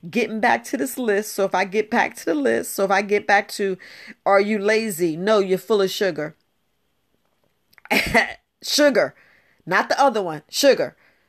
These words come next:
Some of you guys need to, you know, d-, make sure you check your gut. Make sure you know, make sure that's not poop in there. But we're full of sugar. When it's a low iron levels,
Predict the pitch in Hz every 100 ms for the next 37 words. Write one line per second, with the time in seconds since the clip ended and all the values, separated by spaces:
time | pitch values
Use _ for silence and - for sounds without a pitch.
0 | _ - - 233 302 330 285 277 254 254
1 | 285 247 208 202 226 233 208 190 180 -
2 | 151 - 190 220 - 240 - 269 254 226
3 | 226 226 247 185 - _ - - - 180
4 | 190 254 233 233 214 202 190 185 214 -
5 | 240 202 220 214 190 - 294 262 202 180
6 | 170 160 160 - - _ 190 185 196 -
7 | 240 254 - 233 196 196 226 _ _ _
8 | _ - 202 214 226 208 190 202 226 -
9 | 214 233 247 240 247 247 269 277 - -